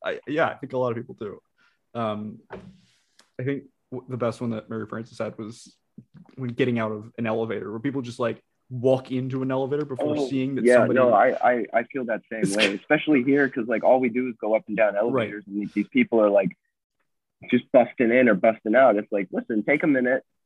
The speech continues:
Speaker 1: That's just, like,
Speaker 2: Look.
Speaker 1: a common sense thing that I feel like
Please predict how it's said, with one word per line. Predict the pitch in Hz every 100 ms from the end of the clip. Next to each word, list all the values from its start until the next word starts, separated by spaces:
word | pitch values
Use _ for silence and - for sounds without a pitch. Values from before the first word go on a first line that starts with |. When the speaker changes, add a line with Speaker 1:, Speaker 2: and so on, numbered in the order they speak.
| _ _ _ -
Speaker 1:
That's | 170
just, | 196 110
like, | 120
Speaker 2:
Look. | 143
Speaker 1:
a | 147
common | - - 135 139 127
sense | 123 120 113
thing | - 110 101
that | 98 -
I | 127
feel | 127
like | 113